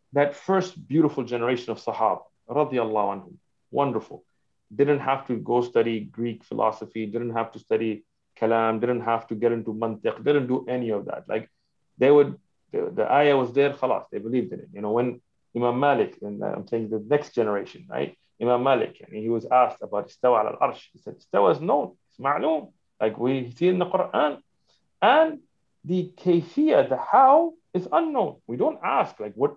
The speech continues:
does it, like, how, you know, like, this, this, no, it really means this, and it doesn't mean that." And, you know, no, we don't ask this question. This, this question is a bid'ah. Like, to get into this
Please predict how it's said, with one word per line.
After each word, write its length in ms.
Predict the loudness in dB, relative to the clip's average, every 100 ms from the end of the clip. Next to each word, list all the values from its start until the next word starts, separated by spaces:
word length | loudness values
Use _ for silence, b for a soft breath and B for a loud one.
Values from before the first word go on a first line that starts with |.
| _
does 180 | -4 -4
it, 120 | -6
like, 140 | -6 -6
how, 540 | 0 4 6 6 2
you 60 | 2
know, 120 | 2
like, 240 | 2 -2 _ _ _
this, 140 | -8 -6
this, 180 | -6 -8 -2
no, 200 | 2 2
it 140 | 0
really 220 | -2 -2
means 400 | -4 -6 -8 -8
this, 320 | -2 0 0 -4
and 100 | -4
it 80 |
doesn't 260 | -2 0 -2
mean 200 | -6 -4
that." 320 | 0 2 2
And, 140 | 0 -6 _ _ -6
you 60 | -2
know, 180 | -2 0
no, 100 | 2
we 140 | 2
don't 220 | 2 2
ask 240 | 2 0 -4
this 140 | -8
question. 520 | -4 -4 -4 -12 -6
This, 200 | -6 -6 _ -8
this 180 | -8
question 420 | -2 -2 -2 -4 -6
is 100 | -4
a 60 |
bid'ah. 360 | 0 2 2 0
Like, 200 | -4 -8
to 80 | -18
get 360 | -2 0 0
into 220 | -4 -10 -6
this 280 | -6 -6